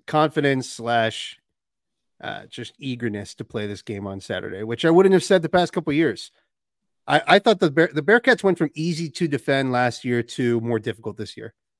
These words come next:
There are just so many more different ways to attack. You can't really just key in on one guy.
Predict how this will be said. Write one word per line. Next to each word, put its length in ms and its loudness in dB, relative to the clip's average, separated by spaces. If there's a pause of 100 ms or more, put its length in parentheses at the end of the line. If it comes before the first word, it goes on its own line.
(380)
There 80 0
are 40 -2
just 200 -4
so 100 2
many 240 2
more 300 -4
different 300 -8
ways 200 -2
to 120 -6
attack. 440 -6 (600)
You 100 -16
can't 260 -2
really 200 -4
just 180 -8
key 200 -6
in 100 0
on 100 0
one 160 -2
guy. 300 -2